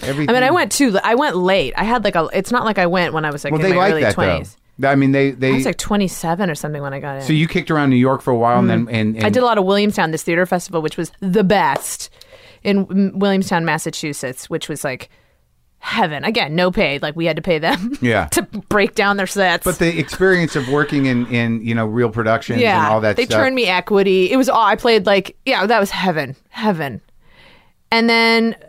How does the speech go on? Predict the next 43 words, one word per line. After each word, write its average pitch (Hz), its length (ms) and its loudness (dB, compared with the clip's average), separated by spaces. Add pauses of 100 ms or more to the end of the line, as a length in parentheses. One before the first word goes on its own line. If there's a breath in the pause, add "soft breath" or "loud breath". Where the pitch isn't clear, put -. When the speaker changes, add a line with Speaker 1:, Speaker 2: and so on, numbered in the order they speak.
(200)
Speaker 2:
but 311 140 0
again, 403 180 2
I 240 80 2
wasn't, 269 300 0
like, 269 180 -2
do, 277 220 0
it 254 100 0
wasn't, 285 340 0
I 247 160 2
never 262 460 4
thought 208 260 0
I 190 120 2
would 185 120 0
have, 175 320 0
that 180 240 0
it 170 60 2
would 170 140 0
be 170 140 -6
T 196 240 -6
V 180 140 0
or 160 60 -2
film. - 260 -10 (120)
Like, 202 120 0
I 202 100 0
just 220 140 0
never 220 200 2
thought 185 180 0
this 185 200 -4
was 170 120 -12
camera 175 320 -4
ready. 254 500 2 (100)
<laughs> - 100 -8
Speaker 1:
Yeah. 113 320 0
Speaker 2:
Like, 285 140 2
I 311 60 2
just 254 140 -2
never, 277 340 0
I 247 140 2
just 277 140 -2
thought 233 160 0
I 226 40 4
would 208 160 2
be 202 340 2